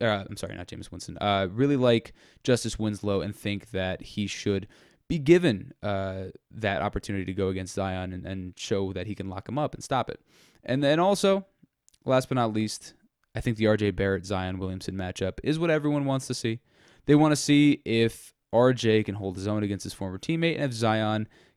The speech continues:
can embarrass his former teammate in the city that he should have ended up in, but didn't. Again, sorry, Knicks fans. I just can't help myself on that one. Then,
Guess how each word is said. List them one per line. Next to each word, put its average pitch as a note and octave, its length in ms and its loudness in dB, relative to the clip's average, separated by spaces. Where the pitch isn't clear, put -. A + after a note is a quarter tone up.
can G2 300 0
embarrass G2 720 2
his G2+ 120 -8
former G2+ 240 -4
teammate G#2+ 380 -4
in A#2+ 60 -2
the A#2+ 60 0
city E3+ 280 -2
that B2+ 160 0
he A#2+ 80 -6
should C4 240 0
have A#3 100 0
ended D3+ 220 0
up C#3 180 2
in, C#3+ 200 0
but F3 160 -2
didn't. F#3+ 300 2
Again, B2+ 440 2
sorry, D3 360 4
Knicks F#2+ 260 -4
fans. F#2+ 280 -6
I G#2 100 0
just G#2 200 -8
can't G#2+ 200 -4
help F2+ 140 -4
myself F#2 360 -8
on - 120 -10
that - 180 -8
one. - 120 -14
Then, G#3 340 4